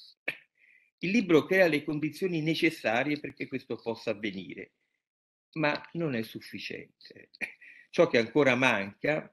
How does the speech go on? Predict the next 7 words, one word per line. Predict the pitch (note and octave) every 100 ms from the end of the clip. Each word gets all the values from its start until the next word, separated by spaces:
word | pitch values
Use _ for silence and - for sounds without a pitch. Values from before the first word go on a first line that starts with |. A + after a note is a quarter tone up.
| _ _
nelle | A2+ G#2+ G#2+
pratiche | - D#3+ D3 A#2+ G#2
effettive | G2+ A#2 G#2+ B2 A2 G2
di | G2
progettazione | - G2+ - G2+ G#2 G2 C#3+ A#2+ G2+
e |
realizzazione | G#2 G#2 A2+ F3 F3 F#3+ G3+ F#3+